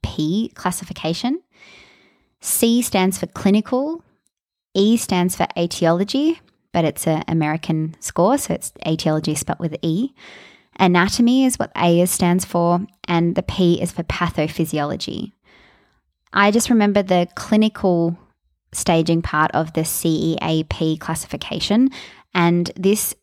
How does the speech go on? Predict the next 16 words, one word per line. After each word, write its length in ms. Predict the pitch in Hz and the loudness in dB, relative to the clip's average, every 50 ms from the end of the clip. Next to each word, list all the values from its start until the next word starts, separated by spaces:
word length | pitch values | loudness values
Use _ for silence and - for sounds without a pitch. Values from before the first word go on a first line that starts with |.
| _ - | _ -4
grades 480 | - 180 175 175 185 196 202 - - - | 0 0 2 4 4 2 2 0 -2 -4
the 80 | 202 | -4
clinical 400 | 202 - 208 185 185 175 - 180 | -2 0 2 2 2 2 0 -2
findings 640 | 175 - 156 156 160 165 160 165 160 165 175 - - | 0 0 0 0 0 2 2 2 2 0 0 -4 -6
from 340 | - - 170 160 160 160 - | -4 -2 0 0 0 -2 -4
C 400 | - - - - 175 165 165 165 | -4 -4 -2 0 2 2 2 2
zero 460 | 165 - 165 160 160 160 160 160 160 | 0 0 -2 0 0 0 0 0 0
to 160 | 165 - 175 | -2 -4 -6
C 280 | - - - 165 160 156 | -4 -4 -2 -2 -2 -2
six. 640 | 160 - - 294 349 - _ - - - - - - _ _ _ _ _ _ _ _ _ | -4 -2 -2 -2 -2 -2 _ -12 -10 -10 -10 -10 -12 _ _ _ _ _ _ _ _ _
C 340 | - - - - 262 262 254 | -10 -6 -2 0 2 2 2
zero 360 | 202 196 190 185 180 175 180 | 2 2 2 4 4 4 4
is 260 | 185 - - 175 165 | 4 2 0 0 0
no 420 | 175 170 165 170 175 175 185 185 185 | 0 0 0 2 0 2 2 0 0
clinical 440 | 190 - - 170 165 160 - 160 165 | -2 -2 -2 -2 -2 -2 -4 -6 -8
signs. 680 | - - 156 151 180 220 269 302 311 302 - - - | -6 -4 -4 -4 -4 -4 -2 -2 -2 -4 -4 -8 -12